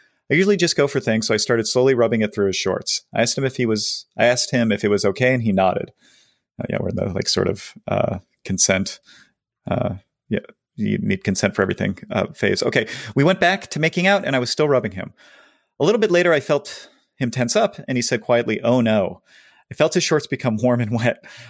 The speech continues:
I could tell he was really embarrassed. His face went red and he said, "I'm so sorry." I told him it was fine and to stay there while I get a wet towel. I felt even worse because he ejaculated a lot, in all caps. He cleaned himself up, apologized again, to which I assured him it was fine,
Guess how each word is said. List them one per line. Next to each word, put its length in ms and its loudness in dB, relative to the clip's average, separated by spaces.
I 60 2
could 80 -6
tell 140 4
he 80 4
was 160 2
really 160 4
embarrassed. 460 -2
His 120 -4
face 220 0
went 120 -4
red 200 4
and 100 0
he 80 0
said, 260 0
"I'm 160 -4
so 220 -2
sorry." 460 -2
I 60 -4
told 200 2
him 80 0
it 40 0
was 160 0
fine 380 2
and 120 -2
to 60 -2
stay 240 2
there 200 4
while 160 4
I 80 4
get 140 0
a 40 2
wet 160 -4
towel. 360 -4
I 60 -4
felt 180 2
even 200 2
worse 200 2
because 280 0
he 60 0
ejaculated 680 2
a 80 0
lot, 500 0
in 80 -10
all 140 0
caps. 520 -6
He 160 -6
cleaned 220 0
himself 340 2
up, 160 4
apologized 480 2
again, 280 0
to 80 -6
which 160 -2
I 60 2
assured 340 0
him 100 0
it 60 0
was 160 0
fine, 400 0